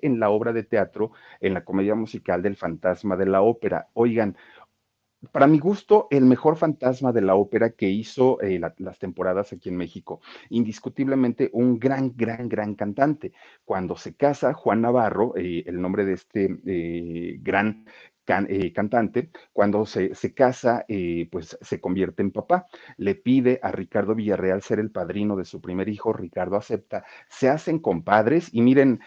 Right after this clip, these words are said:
eh, él es-, ah, eh, estuvo con Ricardo hasta el último minuto de su vida, lo cuidó,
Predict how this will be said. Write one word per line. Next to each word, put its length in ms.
eh, 400
él 180
es-, 200
ah, 100
eh, 320
estuvo 360
con 160
Ricardo 640
hasta 400
el 160
último 480
minuto 460
de 80
su 160
vida, 300
lo 260
cuidó, 640